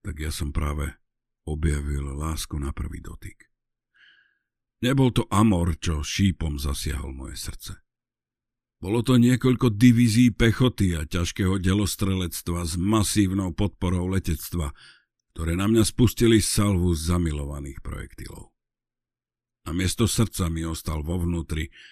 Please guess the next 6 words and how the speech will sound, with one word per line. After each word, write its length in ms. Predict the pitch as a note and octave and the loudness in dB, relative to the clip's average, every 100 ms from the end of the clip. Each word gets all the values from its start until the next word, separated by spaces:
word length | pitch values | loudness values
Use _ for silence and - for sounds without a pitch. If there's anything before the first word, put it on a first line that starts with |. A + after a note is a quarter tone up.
| _ _ - | _ _ -12
stovkami 720 | - A#2+ A#2+ - A2+ A#2 G#2+ | -2 2 2 4 4 4 4
zásahov 640 | G#2 G#2 - F2 E2 D2+ | 2 2 2 0 0 -2
prederavený 720 | F2+ F#2 F2+ F#2 F#2 F#2+ F2+ | -2 0 0 0 -2 -4 -4
kus 320 | D#2+ G2+ D#2+ E2+ | -2 -2 -2 -4
niečoho, 560 | F#2 F#2 G2+ F2 F#2+ - _ _ _ _ _ _ | -6 -4 -4 -2 -4 -8 _ _ _ _ _ _
čo 240 | - E2+ | -12 -12